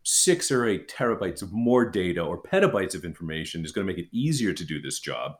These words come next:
with all this extra telemetry coming in. That'll make it even, even better. And now if you read, they're saying, "And by the way, if you're gonna be doing X D R, you dang well better have a service running with it as well." So now we're gonna have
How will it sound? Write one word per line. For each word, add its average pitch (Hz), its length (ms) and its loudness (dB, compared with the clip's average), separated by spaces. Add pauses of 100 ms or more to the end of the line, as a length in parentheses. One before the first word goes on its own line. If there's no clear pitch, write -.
(200)
with 104 80 -2
all 101 80 4
this 85 140 0
extra - 240 0
telemetry 76 400 -6
coming 71 180 -10
in. 85 60 -8
That'll 104 120 -2
make 107 120 -4
it 95 80 -4
even, 82 320 -4
even 107 200 -4
better. 85 400 0 (460)
And 117 180 6
now 147 220 6
if - 100 -2
you 110 80 -2
read, 104 460 2 (120)
they're 117 100 0
saying, 117 280 2 (120)
"And 120 120 4
by 123 160 8
the 120 80 4
way, 120 120 6
if 98 80 2
you're - 40 -6
gonna 123 140 -2
be 131 80 -2
doing 139 180 0
X 135 160 -4
D 135 140 -4
R, 131 240 -2 (240)
you - 100 -10
dang 131 320 4
well 131 140 4
better 110 260 2
have 101 160 0
a 90 60 -6
service 90 420 -2
running 90 240 0
with 82 180 -4
it 78 80 -4
as 80 160 -4
well." 76 260 -4
So - 120 -4
now 127 140 4
we're 151 80 4
gonna 127 140 0
have 98 240 -6